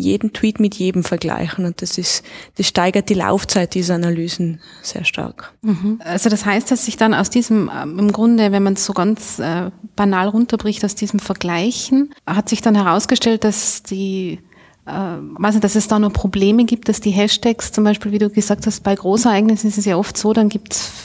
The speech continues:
Speaker 2: verschiedene Hashtags
Speaker 1: Mhm.
Speaker 2: oder überhaupt eine Hashtag-Verwirrung, was, äh,
Speaker 1: Mhm.
Speaker 2: was jetzt eigentlich verwendet werden soll. Und, äh, das ist, hat sich als Problem herauskristallisiert, oder?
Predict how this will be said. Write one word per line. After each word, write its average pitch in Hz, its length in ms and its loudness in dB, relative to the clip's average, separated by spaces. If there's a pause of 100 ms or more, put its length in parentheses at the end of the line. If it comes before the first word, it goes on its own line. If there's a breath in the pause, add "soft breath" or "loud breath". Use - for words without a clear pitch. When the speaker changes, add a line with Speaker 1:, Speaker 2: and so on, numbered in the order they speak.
(180)
Speaker 2:
verschiedene 214 440 2
Hashtags 220 600 2
Speaker 1:
Mhm. 254 80 6
Speaker 2:
oder 202 260 4
überhaupt 208 380 2
eine 196 80 4
Hashtag-Verwirrung, 214 960 2
was, - 400 -2
äh, 214 260 2
Speaker 1:
Mhm. 196 160 0
Speaker 2:
was 202 160 2
jetzt 214 140 2
eigentlich 190 240 0
verwendet 202 420 0
werden 233 240 2
soll. 233 240 0 (460 loud breath)
Und, 202 400 0
äh, 196 720 0
das 214 180 2
ist, 233 140 2
hat 220 140 0
sich - 100 -4
als 202 120 -2
Problem 208 420 4
herauskristallisiert, 180 1080 -4
oder? 202 220 -2